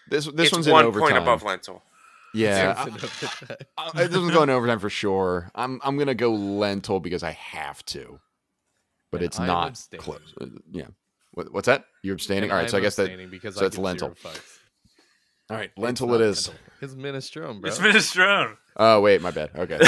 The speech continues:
Speaker 1: thought, I thought
Speaker 2: <laughs>
Speaker 1: sorry.
Speaker 3: Matt, this isn't golf. The lower score does not win.
Speaker 1: Well, can you keep, guys keep talking until you get the right answer then?
Speaker 4: <laughs>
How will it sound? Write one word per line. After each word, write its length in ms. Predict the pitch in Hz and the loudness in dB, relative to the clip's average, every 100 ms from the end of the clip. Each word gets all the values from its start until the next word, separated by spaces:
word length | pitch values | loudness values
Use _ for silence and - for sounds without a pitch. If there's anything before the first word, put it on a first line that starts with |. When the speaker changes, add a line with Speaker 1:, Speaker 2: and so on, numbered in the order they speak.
| - - | 4 4
Speaker 1:
thought, 100 | 165 | 4
I 60 | |
thought 540 | 123 113 104 - - 185 - - - 147 - | 6 4 6 6 6 2 0 -6 -6 -14 -14
Speaker 2:
<laughs> 100 | - | -18
Speaker 1:
sorry. 260 | - - 147 | -10 -6 -4
Speaker 3:
Matt, 180 | 139 113 | -6 -6
this 160 | 127 151 | -8 -8
isn't 240 | 156 147 | -8 -8
golf. 240 | 135 120 110 | -6 -6 -8
The 80 | 110 | -10
lower 260 | 117 120 120 | -8 -8 -10
score 320 | - 120 110 | -10 -10 -10
does 160 | 104 95 | -12 -16
not 240 | 101 - | -16 -16
win. 280 | 95 92 90 _ _ _ _ _ _ 117 | -18 -20 -20 _ _ _ _ _ _ -4
Speaker 1:
Well, 120 | 113 | -2
can 160 | 131 | -2
you 100 | 123 | -4
keep, 240 | 120 147 - | -6 -10 0
guys 240 | 131 135 | 2 2
keep 260 | 135 107 - | -4 -10 -6
talking 380 | 113 110 117 110 | -2 -2 -2 -6
until 200 | 101 92 | -4 -4
you 100 | 90 | -4
get 120 | 92 | -4
the 40 | 87 | -2
right 180 | 87 95 | -2 -2
answer 280 | 107 113 | -4 -4
then? 160 | 107 113 | -6 0
Speaker 4:
<laughs> 1000 | 175 - 202 - - 143 202 190 170 175 | 0 2 0 -2 -2 -2 6 6 8 6